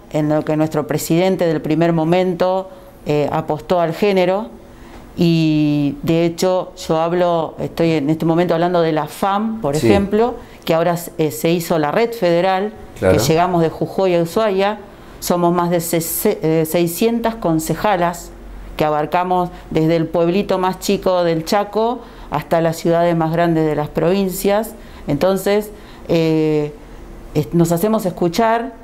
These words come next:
Speaker 1: y estamos llevando el trabajo a territorio. Y si hablamos del distrito de Moreno, en su mayoría es el género el que está abarcando los espacios, dado el caso, por ejemplo, del Consejo Deliberante.
Speaker 2: Ujú.
Speaker 1: En el Consejo de-, Deliberante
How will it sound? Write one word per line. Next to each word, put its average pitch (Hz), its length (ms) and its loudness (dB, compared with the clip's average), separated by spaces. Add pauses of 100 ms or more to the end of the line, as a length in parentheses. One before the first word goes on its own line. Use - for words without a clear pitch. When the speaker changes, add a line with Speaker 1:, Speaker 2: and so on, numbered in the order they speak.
Speaker 1:
y 151 40 0
estamos 185 360 -2
llevando 180 280 2
el 175 80 0
trabajo 156 600 -2
a 147 140 -2
territorio. 143 720 -2 (880)
Y 180 80 2
si 180 160 2
hablamos 208 460 2
del 180 340 2
distrito 196 500 0
de 190 80 2
Moreno, 226 680 2 (400)
en 165 140 4
su 233 220 2
mayoría 214 800 2 (580)
es 175 180 0
el 170 140 0
género 208 640 0 (380)
el 156 140 2
que 165 80 -2
está 175 260 0
abarcando 185 800 0 (320)
los 156 200 2
espacios, 147 720 -4 (360)
dado 170 560 2
el 143 140 -4
caso, 175 520 -2
por 143 120 0
ejemplo, 180 340 2
del 170 120 0
Consejo 156 380 -2
Deliberante. 151 640 0
Speaker 2:
Ujú. 143 220 2
Speaker 1:
En 120 80 4
el - 80 2
Consejo 160 500 0
de-, 151 140 -4
Deliberante 165 840 0